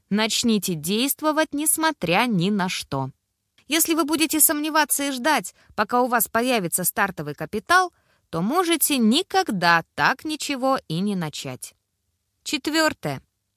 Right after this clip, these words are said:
Прощупайте почву. Огромный плюс того, чтобы стартовать без вложений или с небольшими вложениями, это тестирование.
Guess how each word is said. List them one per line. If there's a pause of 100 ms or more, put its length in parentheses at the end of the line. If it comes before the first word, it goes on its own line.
(120)
Прощупайте
почву. (920)
Огромный
плюс
того,
чтобы
стартовать
без
вложений (200)
или
с
небольшими
вложениями, (280)
это
тестирование.